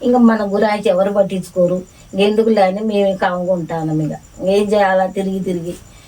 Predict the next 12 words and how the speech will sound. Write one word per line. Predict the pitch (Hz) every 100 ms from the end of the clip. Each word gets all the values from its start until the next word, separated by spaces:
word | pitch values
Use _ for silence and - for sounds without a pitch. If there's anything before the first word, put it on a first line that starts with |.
| - - -
ఎన్నిసార్లు | 202 240 233 233 240 285
తిరిగినాం. | 240 254 247 196 180 -
అప్పుడు | 180 202 208 196 - -
తెలంగాణ | 190 233 254 254
రాకుండా | 247 214 202
ముందు | 190 190 202
తిరిగినాం, | 226 233 269 240 - _ _ - - 185
తర్వాత | 190 208 220
తెలంగాణ | 220 196 202 240 254 254
వచ్చినాక | 233 226 226 202
కూడా | 196 214
తిరిగినాం. | 269 285 277 240